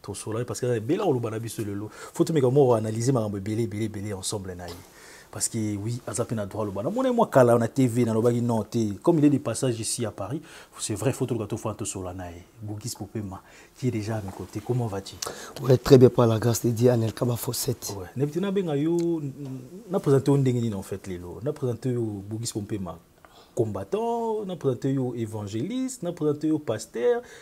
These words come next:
Speaker 1: musicien, na évité place ni na tsa yo.
Speaker 2: Ndenge nyonso tu oyo moni.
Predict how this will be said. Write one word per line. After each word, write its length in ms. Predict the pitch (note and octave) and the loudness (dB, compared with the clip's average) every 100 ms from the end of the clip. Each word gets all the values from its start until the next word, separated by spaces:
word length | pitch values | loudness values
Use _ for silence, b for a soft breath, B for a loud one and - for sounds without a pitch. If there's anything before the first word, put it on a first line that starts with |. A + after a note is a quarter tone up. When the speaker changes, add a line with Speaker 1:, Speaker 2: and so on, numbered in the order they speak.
| B | B
Speaker 1:
musicien, 540 | C#3 C#3 A#2+ B2+ - G#3 | 0 2 2 0 0 2
na 100 | F3+ | 4
évité 300 | F#3 F#3+ F#3 | 2 2 2
place 240 | F3+ D#3+ | 2 2
ni 80 | C#3 | 2
na 140 | B2+ | -2
tsa 140 | - G2 | -2 -6
yo. 120 | E2+ - _ - - B B B2+ | -8 -16 _ -16 -14 B B 4
Speaker 2:
Ndenge 260 | C3+ C#3 | 6 8
nyonso 300 | C3 C3 - | 6 4 2
tu 140 | A2+ C#3 | 0 2
oyo 220 | B2+ A#2 | 4 4
moni. 360 | A#2 A2+ A2 | 0 -2 -6